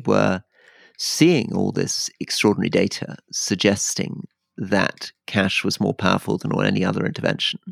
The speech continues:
And they thought, "Well, why don't we try?" And they set off with, I think, forty thousand dollars that they'd got from friends and family. And then they got a little bit of money from Google. Actually, sorry, quite a lot of money, a couple of million from Google quite early on to prove the model. And they just kept demonstrating it.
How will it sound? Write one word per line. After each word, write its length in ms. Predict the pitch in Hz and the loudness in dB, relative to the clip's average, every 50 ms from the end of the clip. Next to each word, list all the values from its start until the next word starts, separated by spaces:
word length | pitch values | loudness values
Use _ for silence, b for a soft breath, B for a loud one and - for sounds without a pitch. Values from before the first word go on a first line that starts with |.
| - _ _ _ _ _ | -16 _ _ _ _ _
And 360 | - 113 117 110 110 113 110 | 2 4 4 4 4 2 0
they 300 | 98 98 110 120 131 131 | 2 4 6 6 6 4
thought, 440 | 123 - - - 95 - - - - - | 2 -2 -2 -2 0 2 2 0 0 2
"Well, 180 | 107 110 110 | 2 4 4
why 360 | 104 101 107 110 113 123 117 - _ | 4 4 4 6 6 4 2 -2 _
don't 260 | - 107 101 107 101 - | 2 4 4 4 2 2
we 160 | 113 120 117 | 2 2 2
try?" 460 | - - - - 127 156 185 135 - - - - _ _ _ - | 2 0 2 4 4 4 4 2 -2 -4 -8 -12 _ _ _ 0
And 160 | 113 107 101 | 0 4 6
they 220 | 107 107 113 107 - _ _ _ | 6 6 4 2 -2 _ _ _
set 240 | - - - 98 95 | -8 -2 0 4 4
off 240 | 123 123 - - - | 4 4 2 4 2
with, 160 | 104 95 - | 2 4 4
I 80 | 98 | 0
think, 160 | 95 - 113 - | 0 0 -4 -4
forty 280 | - - 113 107 107 | 0 0 2 2 2
thousand 320 | - 107 101 101 - 101 98 | 2 2 0 0 0 0 0
dollars 260 | 98 101 98 - - | 0 0 0 -2 -4
that 100 | - - | -6 -4
they'd 140 | 95 92 - | -4 -4 0
got 240 | - 98 - - | 2 0 0 0
from 140 | - - 95 | -2 -6 -6
friends 480 | 95 - - - - 107 101 101 - - | -6 -6 -12 -4 0 0 2 2 0 -4
and 100 | 95 - | -8 -4
family. 340 | - 92 - - 160 127 123 | -2 -2 -2 -2 -4 -4 -6
And 140 | 120 107 | -4 -4
then 140 | 98 98 95 | -4 -4 -4
they 100 | 95 95 | -6 -6
got 160 | 90 - 101 | -4 -6 -6
a 60 | 101 104 | -6 -4
little 180 | 104 104 101 | -6 -6 -6
bit 120 | 104 101 101 | -6 -6 -4
of 40 | |
money 220 | 101 98 98 98 95 | -4 -2 -2 -4 -4
from 220 | - - 104 101 | -6 -8 -10 -4
Google. 420 | - 117 117 107 - 165 202 220 - _ _ _ _ _ _ _ - | 0 0 0 2 2 2 2 0 -4 _ _ _ _ _ _ _ -8
Actually, 140 | - - | -8 -6
sorry, 180 | - - - - | -4 -2 -4 -4
quite 160 | - - 95 | -2 -2 -2
a 40 | 98 | 0
lot 120 | 95 95 | 0 -2
of 60 | - 82 | -2 -4
money, 280 | - - 110 113 - _ | -6 -6 -8 -8 -10 _
a 60 | - | -6
couple 200 | 104 - - 95 | -6 -4 -4 -4
of 40 | 101 | -4
million 260 | 101 101 98 92 - | -2 -2 -4 -4 -8
from 180 | - - - | -10 -10 -6
Google 360 | - - - - - 135 131 135 _ _ _ _ _ _ _ - | -4 -4 -4 -4 -8 -10 -10 -12 _ _ _ _ _ _ _ 0
quite 160 | 107 98 92 | 0 2 2
early 240 | 92 92 92 87 85 | 2 0 0 0 -2
on 280 | 85 85 113 117 - - _ _ _ | -2 -4 -6 -8 -10 -14 _ _ _
to 120 | - - | -8 -8
prove 380 | 92 - - 110 98 92 - - | -8 -2 0 0 0 0 -2 -6
the 80 | - | -4
model. 320 | 98 98 95 - 117 123 - - | -4 -4 -2 -2 -4 -6 -2 -2
And 140 | 120 117 | 0 2
they 100 | 120 120 | 2 2
just 300 | 113 - 127 - - - | 4 2 0 0 0 -6
kept 340 | - - 208 - - _ _ | -4 -4 -4 -4 -4 _ _
demonstrating 520 | - 175 196 156 - - - - - - - | -2 -2 -2 -2 -4 -4 -6 -6 -6 -8 -12
it. 100 | - | -16